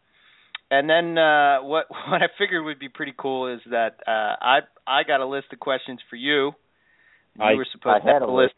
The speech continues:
Speaker 1: of questions
Speaker 2: I
Speaker 1: for
Speaker 2: had,
Speaker 1: me.
Speaker 2: I, I, <laughs> I had my list. I left it on my desk. So we
Speaker 1: Okay.
Speaker 2: are going to just, I'm gonna just imagine it, all right?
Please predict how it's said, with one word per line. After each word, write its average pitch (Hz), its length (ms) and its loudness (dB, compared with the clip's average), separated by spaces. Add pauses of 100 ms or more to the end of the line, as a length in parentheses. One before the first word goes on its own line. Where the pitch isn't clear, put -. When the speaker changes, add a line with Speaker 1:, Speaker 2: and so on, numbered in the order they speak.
(140)
Speaker 1:
of - 60 -20
questions 139 340 -4
Speaker 2:
I 143 100 2
Speaker 1:
for 151 100 0
Speaker 2:
had, 185 260 4
Speaker 1:
me. 185 180 -2 (160)
Speaker 2:
I, 147 500 -8
I, - 40 -2 (680)
<laughs> - 40 -
I 120 100 -6
had 160 200 -2
my 127 80 -8
list. 123 260 -8
I 110 80 -6
left 113 220 -10
it 135 80 -10
on 120 80 -8
my 107 100 -8
desk. 101 320 -6 (480)
So 139 140 2
we 143 100 0
Speaker 1:
Okay. 131 200 4
Speaker 2:
are 131 40 2
going 151 280 2
to 139 80 -6
just, - 200 -18 (500)
I'm 139 200 0
gonna 147 240 2
just - 200 -12
imagine 123 580 -2
it, 85 200 -12
all 113 120 -2
right? 131 300 0